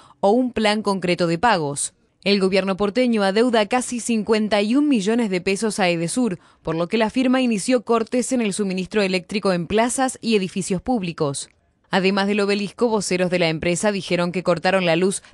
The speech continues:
de las fuentes de agua de los parques Centenario y Rivadavia, de la tradicional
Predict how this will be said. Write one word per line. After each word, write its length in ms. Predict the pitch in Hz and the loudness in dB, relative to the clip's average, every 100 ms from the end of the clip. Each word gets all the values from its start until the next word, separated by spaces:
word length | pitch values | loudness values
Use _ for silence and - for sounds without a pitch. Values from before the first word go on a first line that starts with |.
| - | -4
de 120 | 185 | 0
las 160 | 185 | 0
fuentes 320 | 202 247 247 196 | 0 0 0 2
de 140 | 196 | 2
agua 240 | 220 247 | 2 2
de 80 | 208 | 2
los 160 | 185 165 | 0 0
parques 340 | 220 226 226 | 0 0 -2
Centenario 640 | 196 185 175 180 202 226 220 | -2 -2 -2 0 2 2 2
y 80 | |
Rivadavia, 720 | 190 170 170 202 202 170 156 143 _ - | 0 0 0 2 2 0 -2 -4 _ -8
de 120 | 165 | 0
la 100 | 202 | 2
tradicional 720 | 202 214 208 - 214 247 277 | 2 0 -2 0 0 2 0